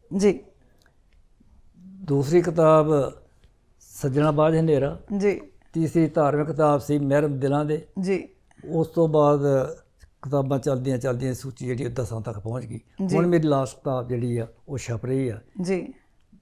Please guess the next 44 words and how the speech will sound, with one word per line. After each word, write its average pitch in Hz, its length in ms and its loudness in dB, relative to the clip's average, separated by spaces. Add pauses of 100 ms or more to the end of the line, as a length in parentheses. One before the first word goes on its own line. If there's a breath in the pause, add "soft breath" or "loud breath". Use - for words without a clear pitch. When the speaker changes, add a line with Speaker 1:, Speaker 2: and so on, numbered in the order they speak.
(160)
Speaker 2:
ਮਿੱਟੀ 156 380 2
ਇਹ 143 60 2
ਪੰਜਾਬ 135 440 0
ਦੀ 90 180 -10
ਹੈ। - 60 -16 (600)
Speaker 1:
ਇਹ 180 220 -2
ਤੁਸੀਂ 196 300 -6
ਲਾਸਟ 190 340 2
ਨਾ 233 160 4
ਕਹੋ, 262 240 4
ਅਸੀਂ 262 160 0
ਚਾਹਾਂਗੇ 226 440 2
ਹੋਰ 214 300 2
ਵੀ 233 140 2
ਅੱਗੇ 254 200 0
ਤੁਸੀਂ 226 300 0
ਕਿਤਾਬਾਂ 196 460 2
ਜਿਹੜੀਆਂ 214 360 4
ਨੇ 208 140 2
ਉਹ 196 140 0
ਦਿੰਦੇ 185 360 2
ਰਹੋ। 214 220 0
ਅਹ, - 760 2
ਚੰਗੀ 220 440 4
ਲੇਖਣੀ 226 520 4
ਹੈ, 226 100 2
ਚੰਗੀ 220 360 0
ਲੇਖਕਣੀ 226 760 2
ਦੇ 226 180 4
ਤੁਸੀਂ 220 360 -2 (340 soft breath)
ਮਾਲਕ 214 480 10
ਹੋ, 240 160 10
ਵਧੀਆ 247 340 6
ਲਿਖਦੇ 226 400 4
ਹੋ, 233 120 4
ਤੇ 254 140 -2
ਮੈਂ 226 180 2
ਵੀ 269 80 2
ਤੁਹਾਡੀਆਂ 220 360 2
ਕਿਤਾਬਾਂ 190 480 0
ਕੁਝ 185 240 -4 (480 soft breath)
ਪੜ੍ਹੀਆਂ 254 300 8
ਹੋਈਆਂ 220 340 4
ਨੇ। 220 260 2